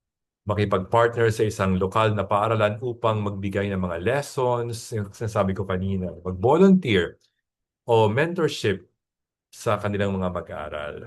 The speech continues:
Yun. Sa pagtatapos po, ang pagpapabuti or improvement sa antas ng pagbasa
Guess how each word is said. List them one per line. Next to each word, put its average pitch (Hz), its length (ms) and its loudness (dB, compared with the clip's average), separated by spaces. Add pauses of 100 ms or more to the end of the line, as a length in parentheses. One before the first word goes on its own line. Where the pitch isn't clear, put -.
(760)
Yun. 82 380 -14 (680)
Sa - 160 -2
pagtatapos 190 640 2
po, 107 400 2 (520)
ang 143 480 0
pagpapabuti 131 880 0
or 110 240 4
improvement 131 680 -2 (480)
sa 107 400 -2
antas 110 680 -4
ng 107 240 -2
pagbasa 107 800 -4